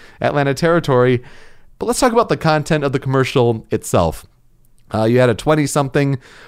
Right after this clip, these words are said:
waking up to play a little bit of Legend of Zelda Breath of the Wild on this portable device, Nintendo Switch. Even as he prepares breakfast, he's, he's still playing it.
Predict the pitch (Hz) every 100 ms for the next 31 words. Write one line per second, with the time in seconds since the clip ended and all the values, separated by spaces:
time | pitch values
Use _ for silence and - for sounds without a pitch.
0 | - 123 143 139 139 139 120 - 160 151
1 | 160 151 165 147 98 131 151 156 131 147
2 | 151 147 117 139 143 131 131 120 113 101
3 | 98 113 120 110 - - - - 107 117
4 | 110 127 127 170 165 - 87 123 113 -
5 | 185 - - - - - - 240 247 233
6 | 240 233 233 240 233 175 208 240 - 104
7 | - 165 226 - - - 202 196 202 220
8 | 139 104